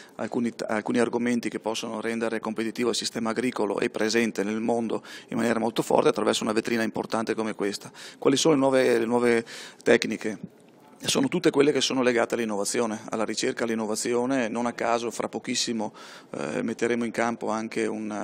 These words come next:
evento in particolare, si chiama ted X, che ci co-, consentirà di mettere insieme una ventina di soggetti che con le loro innovazioni possono in qualche modo cu-, migliorare la qualità della vita ambientale e anche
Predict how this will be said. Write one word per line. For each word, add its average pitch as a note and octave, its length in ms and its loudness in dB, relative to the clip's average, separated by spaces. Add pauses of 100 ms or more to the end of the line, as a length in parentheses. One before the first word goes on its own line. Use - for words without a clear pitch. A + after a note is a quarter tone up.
evento A2+ 320 -4
in - 40 -12
particolare, A2+ 580 0
si - 100 -6
chiama G#2 180 -4
ted A#2 300 0
X, C3+ 300 -2
che G#2+ 120 -6
ci - 160 -6
co-, - 140 -10 (160)
consentirà A#2 580 -2 (320)
di - 180 -4
mettere B2 360 0
insieme A#2 720 -2 (220)
una A2 180 -2
ventina A2+ 400 -2
di G#2+ 100 -4
soggetti A#2 600 0
che A2 560 -2
con A2+ 160 -6
le A2 60 -2
loro A2+ 180 0
innovazioni A2 560 -4
possono A2+ 380 -6
in G#2+ 60 -8
qualche A2 180 -4
modo A2 260 -4
cu-, - 140 -10 (100)
migliorare A#2 540 -2
la A2+ 80 -4
qualità A2 320 -2
della A2+ 160 0
vita A2 340 -4 (320)
ambientale A#2 640 0
e G#2+ 40 2
anche A2 400 -4